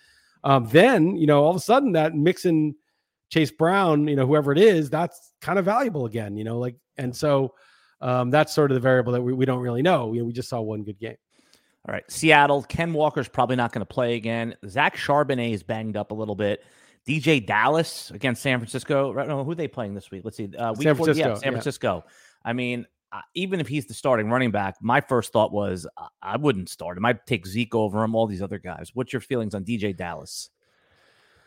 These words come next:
Speaker 1: Um, yeah, I, you know, he's tough against the Niners. Uh, he can catch passes.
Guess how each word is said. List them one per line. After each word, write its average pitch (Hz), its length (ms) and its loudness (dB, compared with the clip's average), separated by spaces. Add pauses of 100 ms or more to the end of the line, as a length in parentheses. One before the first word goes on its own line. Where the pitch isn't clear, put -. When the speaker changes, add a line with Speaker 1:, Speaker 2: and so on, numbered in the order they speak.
(520)
Speaker 1:
Um, 190 400 2
yeah, 180 360 6
I, 190 280 0
you 180 120 0
know, 151 260 2
he's 131 260 -4
tough 147 360 2
against 131 220 -4
the 135 40 -4
Niners. 117 760 -4
Uh, 123 160 -6
he 165 80 0
can 226 120 -2
catch - 280 0
passes. 160 840 -2